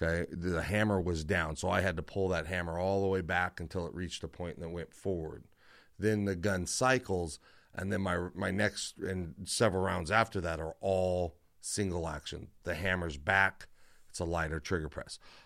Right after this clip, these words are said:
I wanted to go with something that had the same trigger press every time. First to the last trigger press is the same.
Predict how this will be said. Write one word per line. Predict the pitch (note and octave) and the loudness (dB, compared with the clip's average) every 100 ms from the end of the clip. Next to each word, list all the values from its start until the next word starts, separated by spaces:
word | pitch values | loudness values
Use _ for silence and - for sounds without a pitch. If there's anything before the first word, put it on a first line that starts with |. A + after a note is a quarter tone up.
| - | -4
I | A2 A#2+ | 8 10
wanted | B2+ B2 A#2 | 10 8 6
to | G#2 | 6
go | F#2+ G#2+ | 6 8
with | G2 | 6
something | - G2+ F#2+ F#2 | 4 2 2 0
that | E2+ | 0
had | F2 F2+ F2 D#2 - - - - - | 2 2 2 -2 -14 -20 -20 -20 -4
the | F#2 | 0
same | - A2 G#2+ G#2 | 4 4 4 4
trigger | G2 - G#2 G2 | 2 2 4 4
press | - G2 F2+ - - - - - - | 2 2 2 0 -8 -14 -20 -20 -2
every | G2+ F2+ G2 | 2 2 0
time. | - E2 - - - - - - - - | -2 -6 -6 -14 -18 -20 -20 -20 -20 2
First | B2+ C3 - - - - | 6 6 4 -6 -16 -4
to | A2 | -2
the | F2+ | 0
last | F2 F#2 F2+ - | 2 4 4 2
trigger | - F2+ | 0 0
press | D#2+ F2 E2 - - - - - | 0 -2 -4 -6 -12 -20 -18 -4
is | F#2+ C#2+ | -4 -2
the | D#2 | -4
same. | - - - | -4 -6 -10